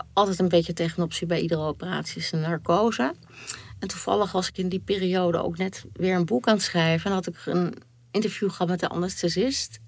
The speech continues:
En toen dacht ik van, "Dan kan ik hem gelijk de vraag over narcose stellen, die waarschijnlijk veel meer mensen ook zouden willen stellen. Hoe ga je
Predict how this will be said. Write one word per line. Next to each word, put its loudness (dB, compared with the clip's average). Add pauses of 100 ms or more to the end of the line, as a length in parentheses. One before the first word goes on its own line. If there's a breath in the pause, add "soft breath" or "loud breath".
(580 soft breath)
En -2
toen 2
dacht -2
ik -10
van, -6
"Dan -4
kan -8
ik -6
hem 0
gelijk -2
de -10
vraag -4
over -2
narcose -4
stellen, -4
die 0 (240 soft breath)
waarschijnlijk 2
veel 4
meer 2
mensen -2
ook -4
zouden 0
willen -4
stellen. -2 (520 loud breath)
Hoe 4
ga 6
je 8